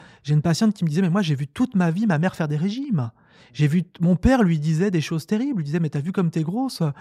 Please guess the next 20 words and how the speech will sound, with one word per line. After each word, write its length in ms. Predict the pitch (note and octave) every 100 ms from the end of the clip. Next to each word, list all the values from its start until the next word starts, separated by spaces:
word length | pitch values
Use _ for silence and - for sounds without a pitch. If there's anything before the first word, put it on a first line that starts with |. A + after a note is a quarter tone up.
| - - -
euh, 600 | C#3+ C#3 C3+ C3+ C3 C#3
tu 120 | - D#3+
veux 100 | D#3
vraiment 260 | E3 F3+
que 60 | F#3
je 60 |
te 60 | -
quitte ? » 400 | D#3 B3+ C4 -
Euh, 240 | D#3 D3 C#3 - - -
et, 180 | D3 D3
euh, 240 | C#3 C3 C3 - _ _ -
donc, 200 | F3 -
si 160 | F#3+ G#3+
on 80 | G#3
a 100 | G3
grandi 240 | E3+ G#3
dans 100 | G#3+
cette 260 | E3 D#3 -
culture 440 | E3+ D3 C#4+ C#4
aussi, 320 | D#3+ - E3